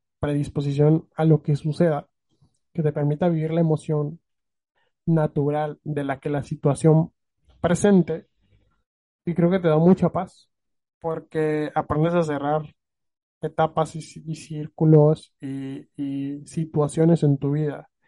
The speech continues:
y permites que ninguna de la que, de las cosas que ya sucedió afecte a la siguiente. Obviamente no es tan así, porque la vida no funciona así, y fuera mucho más fácil si funcionara así. Pero el solamente tener esa predisposición de que cada situación es una perlita,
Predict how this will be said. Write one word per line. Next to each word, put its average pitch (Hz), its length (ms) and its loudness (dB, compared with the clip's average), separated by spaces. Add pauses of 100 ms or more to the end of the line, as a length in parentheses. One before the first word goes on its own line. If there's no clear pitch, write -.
(440)
y 170 80 -8
permites 156 500 0
que 160 120 2
ninguna 151 520 4
de 151 80 -2
la 143 160 -10
que, 143 220 -12
de 143 140 -6
las 139 200 -8
cosas 151 240 -4
que - 120 -6
ya 147 80 0
sucedió 147 380 -4
afecte 160 360 -8
a - 40 -2
la 151 80 -4
siguiente. 143 460 -4 (460)
Obviamente 165 480 4
no 156 300 4
es 156 160 -6
tan 147 160 -4
así, 151 280 -8
porque 151 240 -12
la 135 100 0
vida 143 160 -4
no 151 120 0
funciona 147 320 -6
así, 151 180 -10
y 151 60 -10
fuera 151 200 -2
mucho 160 340 0
más 156 140 -6
fácil 151 180 -14
si 151 120 -12
funcionara 139 360 -4
así. 143 260 -14 (960)
Pero 151 340 2
el 165 140 -4
solamente 175 480 4
tener 156 180 2
esa 160 180 -2
predisposición 156 680 -2
de 151 80 0
que 143 140 -8
cada 160 180 0
situación 151 500 -4
es 151 160 -6
una 170 140 0
perlita, 156 640 -8